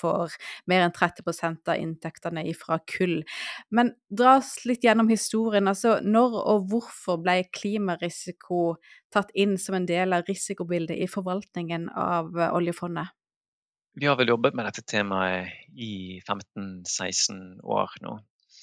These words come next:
Speaker 2: Og jeg tror vi var vel tidlig ute med å innse at fondets interesser på lang sikt er tett knyttet til, ja, et stabilt globalt klima på lang sikt. Så vi utviklet våre første forventningsdokumenter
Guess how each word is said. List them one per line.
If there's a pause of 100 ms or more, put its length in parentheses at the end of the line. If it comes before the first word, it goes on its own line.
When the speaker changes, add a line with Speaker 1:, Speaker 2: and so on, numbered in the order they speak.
(680)
Speaker 2:
Og
jeg
tror
vi
var
vel (100)
tidlig
ute
med
å
innse
at (800)
fondets
interesser (100)
på
lang
sikt
er
tett
knyttet (180)
til, (580)
ja,
et
stabilt
globalt
klima (1000)
på
lang
sikt. (580)
Så
vi
utviklet
våre
første
forventningsdokumenter